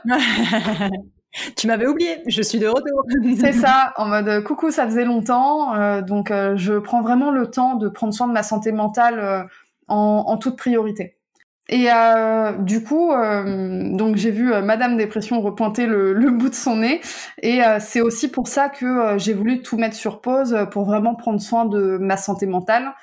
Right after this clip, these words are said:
Speaker 2: parce que j'ai déjà vécu des épisodes comme ça et c'est vraiment pas drôle. Bah, en fait, euh, mon business peut pas fonctionner si moi je fonctionne pas bien.
Speaker 1: Exactement, de toute façon, c'est, ton business, c'est toi. Donc, si toi, t'es pas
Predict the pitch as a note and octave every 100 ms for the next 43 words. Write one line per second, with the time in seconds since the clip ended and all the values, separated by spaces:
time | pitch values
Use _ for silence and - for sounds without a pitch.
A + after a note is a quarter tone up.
0 | - _ - G3+ G3 - A#3 A#3 G#3+ F#3
1 | F#3+ F#3 F#3+ F#3 F3+ A3 B3 - C4+ G#3+
2 | G3+ F#3 G3+ G3 G3 E3+ F3 A3+ B3+ D4+
3 | G#3+ G#3 F3+ F#3 F#3+ F3+ F#3 F3+ G3+ C4+
4 | E4 E4+ _ _ G3+ G3 G#3 G#3 C#4+ C#4+
5 | G#3 G3 F#3+ G3+ F#3+ F#3 A#3 B3 - A3
6 | G#3+ A3 - A3 A#3 C4+ - A3+ G#3+ A3+
7 | A#3+ G#3+ G#3+ G#3 G#3 G3+ G3+ B3 - _
8 | - F#3+ F#3 - A3 A#3 G3+ - G3+ -
9 | A#3+ A3+ F#3+ F3+ G3+ F#3 G3+ A#3 A#3 F#3+
10 | - A#3+ G3 F3 F3 G3+ G3 G#3+ G#3 F#3+
11 | G3 F#3+ F3